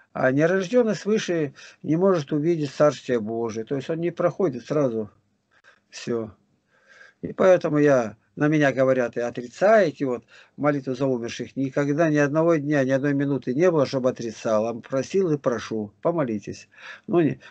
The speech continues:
у меня есть стихотворение «Не спешите меня хоронить». Виктор Николаевич Савченко поет. Вот. «Не спешите меня хоронить». Дальше: «Бейте прицельно и точно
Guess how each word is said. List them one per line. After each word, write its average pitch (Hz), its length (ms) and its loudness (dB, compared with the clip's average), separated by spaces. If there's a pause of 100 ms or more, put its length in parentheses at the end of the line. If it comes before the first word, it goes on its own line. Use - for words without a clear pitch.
у - 80 -6
меня 156 180 6
есть 135 160 2
стихотворение 143 640 2
«Не 127 100 -4
спешите 143 520 -2
меня 135 260 2
хоронить». 123 580 0
Виктор 120 240 -6
Николаевич 117 400 -2
Савченко 123 500 -2
поет. 107 380 -2 (1160)
Вот. - 300 -8 (320)
«Не 143 180 -6
спешите 156 480 2
меня 131 260 2
хоронить». 113 540 -4
Дальше: 131 320 2
«Бейте 135 500 0
прицельно 139 720 4
и 120 140 -6
точно 127 600 -2